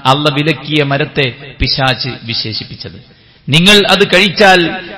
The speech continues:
നിങ്ങൾക്ക് മലക്കുകളെ പോലെ ഉന്നതന്മാരാകാം, സ്വർഗത്തിൽ നിന്ന് ഒരിക്കലും നിങ്ങൾ പുറത്താക്കപ്പെടുകയില്ല. വമുൽക്കിൻ ലാ യബ്ല, ഒരിക്കലും നശിക്കാത്ത അധികാരം നിങ്ങൾക്ക് ലഭിക്കും. അതുകൊണ്ട് തന്നെ കൂടുതൽ ലഭിക്കാനുള്ള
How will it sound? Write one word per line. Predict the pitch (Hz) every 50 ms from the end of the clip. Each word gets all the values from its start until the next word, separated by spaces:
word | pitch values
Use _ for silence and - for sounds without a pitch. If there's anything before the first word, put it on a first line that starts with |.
| - -
നിങ്ങൾക്ക് | 147 180 190 202 202 175 202 190
മലക്കുകളെ | 170 180 190 214 - 196 208 190 196 190
പോലെ | 180 - 180 185 180 175
ഉന്നതന്മാരാകാം, | 175 185 196 208 220 202 202 190 185 180 175 170 160 156 147 135 139 135 127 - - - - - - - -
സ്വർഗത്തിൽ | 170 165 175 170 180 156 165 175
നിന്ന് | 165 165 156
ഒരിക്കലും | 160 165 156 - 170 160 156 160
നിങ്ങൾ | 156 156 151 147
പുറത്താക്കപ്പെടുകയില്ല. | - 147 156 165 160 - 165 151 151 - 165 - 151 139 127 123 113 113 107 107 104 98 101 90 - - - 113
വമുൽക്കിൻ | 117 135 175 190 170 127 - 165 143 139
ലാ | 135 143 160
യബ്ല, | 180 180 170 151 151 139 123 107 95 - - - - - 113
ഒരിക്കലും | 135 147 156 - - 165 151 143 139 139
നശിക്കാത്ത | 143 135 - 175 139 - 160 151 143 131 135 - 139 120 117 - - - - -
അധികാരം | 120 120 120 151 151 147 156 156 147 139 135 131 135
നിങ്ങൾക്ക് | 135 131 131 127 123 - -
ലഭിക്കും. | 120 123 117 135 127 - - 104 - - - - - - - _ _ _ _ _ _ _ _ _ _ -
അതുകൊണ്ട് | 113 120 139 135 147 151 156 139
തന്നെ | 151 151 151 147 139 139 - 151 -
കൂടുതൽ | - 165 180 180 165 160 165 156 147
ലഭിക്കാനുള്ള | 151 139 135 135 - - 156 147 139 131 131 131 127 120 -